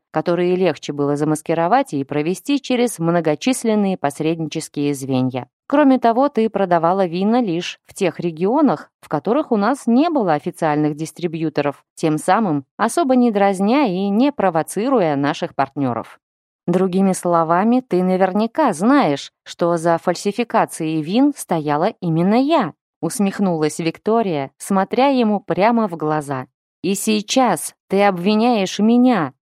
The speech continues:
на основании слухов и догадок, не имея на руках никаких реальных доказательств?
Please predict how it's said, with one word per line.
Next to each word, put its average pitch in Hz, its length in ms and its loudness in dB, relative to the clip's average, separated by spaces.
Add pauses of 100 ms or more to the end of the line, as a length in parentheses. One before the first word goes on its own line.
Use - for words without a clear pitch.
(120)
на 202 160 2
основании 202 640 0
слухов 190 720 -2
и 165 80 0
догадок, 180 580 0 (140)
не 240 340 4
имея 254 260 4
на 190 140 2
руках 170 520 -4 (100)
никаких 208 640 0
реальных 185 540 0
доказательств? 240 960 0